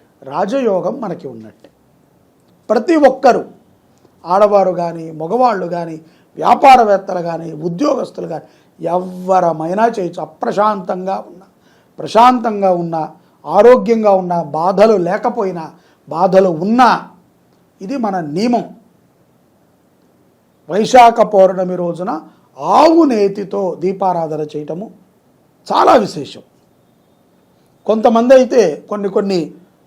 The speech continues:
రాష్ట్రాలలో కంచులో వెలిగించినటువంటి ఆవు నేతి దీపాన్ని బ్రాహ్మణికి దానం చేస్తూ ఉంటారు. పసుపు కలర్ వస్త్రాన్ని దానం చేస్తూ ఉంటారు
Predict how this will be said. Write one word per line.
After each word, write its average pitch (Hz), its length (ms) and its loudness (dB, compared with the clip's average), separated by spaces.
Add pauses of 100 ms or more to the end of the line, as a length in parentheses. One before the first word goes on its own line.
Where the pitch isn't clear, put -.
(140)
రాష్ట్రాలలో 180 800 0 (800)
కంచులో 262 540 4
వెలిగించినటువంటి 196 840 -2
ఆవు 170 260 -2
నేతి 170 460 -10 (260)
దీపాన్ని 165 500 -10 (400)
బ్రాహ్మణికి 190 440 0
దానం 143 380 -10
చేస్తూ - 260 -20
ఉంటారు. - 260 -20 (1800)
పసుపు 294 380 0
కలర్ 226 300 6
వస్త్రాన్ని 185 560 0 (180)
దానం 160 360 -8
చేస్తూ 131 280 -18
ఉంటారు 123 340 -20